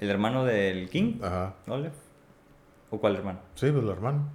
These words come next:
Speaker 1: Ah, pues fue el que regresó finalmente
Speaker 2: Oh,
Speaker 1: y les
Speaker 2: yeah.
Speaker 1: ayudó para hacer
Speaker 2: Ok,
Speaker 1: todo
Speaker 2: ok,
Speaker 1: ese
Speaker 2: ok,
Speaker 1: show.
Speaker 2: ok.
Speaker 1: Ey, estuvo cool.
Speaker 2: Órale.
Speaker 1: Y bueno, ayudó la, la esposa. Bueno, ya estamos hablando muy avanzado, ¿no? Pero
Speaker 2: <laughs>
Speaker 1: la, la esposa del rey,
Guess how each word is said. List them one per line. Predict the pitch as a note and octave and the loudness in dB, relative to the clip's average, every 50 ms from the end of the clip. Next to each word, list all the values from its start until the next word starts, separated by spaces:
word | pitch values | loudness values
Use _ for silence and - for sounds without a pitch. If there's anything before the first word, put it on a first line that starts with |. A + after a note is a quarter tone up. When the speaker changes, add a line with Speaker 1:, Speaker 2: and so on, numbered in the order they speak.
| - - | -6 -4
Speaker 1:
Ah, | E3+ A3+ - - | -2 -2 -2 -2
pues | - C#3 | -4 -2
fue | - C3+ C3 | 0 0 0
el | C3 | 2
que | - D3+ C#3 B2+ A#2+ A2 G#2+ | 4 4 6 6 6 6 6
regresó | A2 A2 G#2 F#2 F#2 - - C3 C#3+ | 4 4 4 4 2 2 0 0 0
finalmente | D3+ C3+ C3 C3 C3 - F#2 F#2+ G2+ G#2 | 2 2 2 2 4 4 4 6 6 6
Speaker 2:
Oh, | G#2 | 6
Speaker 1:
y | - | 6
les | A#2+ A2 G2+ F#2+ | 4 4 4 4
Speaker 2:
yeah. | G#2+ | 4
Speaker 1:
ayudó | G2+ F#2+ G2 G2+ G#2+ A#2+ - | 4 6 6 4 4 4 4
para | B2 A#2 G#2+ | 2 2 2
hacer | - - G#2 G#2 | 2 0 -2 -2
Speaker 2:
Ok, | - | 0
Speaker 1:
todo | - A2 A2 | 0 2 2
Speaker 2:
ok, | A2 | 2
Speaker 1:
ese | G#2+ - D#2 | 2 0 0
Speaker 2:
ok, | D#2 | 0
Speaker 1:
show. | - - D#2 D#2+ D2+ | 0 0 0 -2 -4
Speaker 2:
ok. | D2 - D2+ D#2 F2 F2+ - - - - - | -4 -6 -8 -10 -10 -12 -18 -20 -20 -12 -10
Speaker 1:
Ey, | - D2 D#2+ - - - - - - - - - - - | -8 -8 -8 -8 -12 -16 -18 -20 -20 -20 -20 -20 -20 -18
estuvo | - - G2 F#2 F#2+ F#2 - | -12 -8 -8 -8 -8 -6 -4
cool. | F#2+ F#2+ D#2 | -4 -2 -2
Speaker 2:
Órale. | D#2 D#2+ D#2+ D#2+ D#2+ E2 - - | -2 -4 -4 -6 -6 -8 -4 -2
Speaker 1:
Y | A2 A#2 | 0 2
bueno, | B2 B2 B2 A#2+ | 2 4 4 4
ayudó | A#2 A2 G#2 G#2+ G#2+ A2+ | 4 4 4 4 4 4
la, | A#2+ C3 B2+ A#2 A2 G2+ F2+ E2 E2+ - - - | 4 6 6 6 6 4 4 2 -2 -6 -8 -6
la | F#2 F#2 F2+ E2 D#2 D#2 D#2 | -4 -2 0 0 0 -2 -4
esposa. | - - - G#2 G#2+ A2 A#2+ A#2 A2+ | -6 -6 -4 -4 -2 -2 -2 -4 -2
Bueno, | - G#2+ G2+ A#2 | -2 0 0 0
ya | - | -2
estamos | - - A#2 A#2+ A#2+ A#2 | -2 -2 -2 -2 0 -2
hablando | G2 F#2+ G2+ A2 A2+ | -2 -2 -2 -4 -4
muy | A2+ A2+ | -4 -4
avanzado, | A2+ G#2+ F#2+ - - A2 G#2 G#2 G2+ | -2 -2 -4 -4 -2 -2 0 0 0
¿no? | G#2 G#2+ A2 - | -2 -2 -4 -2
Pero | - - G#2 G2+ G2+ | 0 0 2 2 2
Speaker 2:
<laughs> | |
Speaker 1:
la, | G2 G2+ G2 F#2+ - F#2+ | 2 2 2 2 2 0
la | G2 G#2 | 0 0
esposa | G#2 - - A2+ A2 - C3+ B2 | 0 0 0 0 2 4 4 4
del | B2 B2 B2 A#2+ | 4 4 2 2
rey, | B2+ B2 B2+ C#3 D3 D#3 - - | 2 2 2 2 2 0 -4 -10